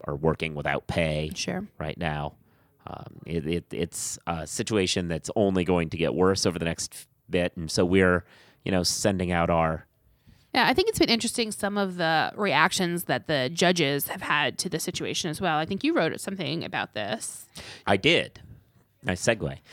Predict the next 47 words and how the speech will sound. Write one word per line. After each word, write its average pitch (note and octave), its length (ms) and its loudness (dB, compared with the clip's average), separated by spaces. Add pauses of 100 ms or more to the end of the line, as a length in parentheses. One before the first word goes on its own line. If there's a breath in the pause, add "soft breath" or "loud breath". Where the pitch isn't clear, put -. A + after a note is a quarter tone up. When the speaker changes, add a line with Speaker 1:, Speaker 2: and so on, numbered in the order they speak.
Speaker 2:
You're G#3+ 100 -4
Speaker 1:
Uh, - 40 4
Speaker 2:
welcome. A#2+ 360 10
Speaker 1:
yes, D3+ 180 6
I D3 120 8
wrote E3+ 240 8
about B2 560 8
a G2+ 80 4
judge F#2+ 480 2
who, F2+ 480 4
wa-, G2+ 120 4 (100)
uh, A#2 160 6 (300)
basically, D3 560 6
a - 100 -2
lot C#3+ 260 6
of D3+ 60 0
what's A2+ 180 2
happening D#2+ 520 2 (380 loud breath)
is B2 240 6
that A2 300 6 (360 soft breath)
in C3 100 4
the B2 60 0
criminal A3 400 6
cases, E2 480 0
which D#2 140 -4
obviously D#2+ 480 2
are D2+ 160 -2
the D2 320 -2 (140)
most D#2 300 -4
difficult D2 520 -2
to, C#2+ 340 -2 (140)
you D#2+ 80 -8
know, C#2 200 -6 (120)
I E2+ 80 2
mean, D#2 140 -2
they're D#2 140 2
the D2+ 80 -6
most D2+ 320 -2
grave E2 440 0
and C#2+ 100 -10
serious. F2 400 0
Speaker 2:
Sure. - 380 2
Speaker 1:
Those F#3 180 8
are C#3+ 60 6
moving G#2+ 260 6
Speaker 2:
Sure. - 60 -2
Speaker 1:
forward. F2 380 4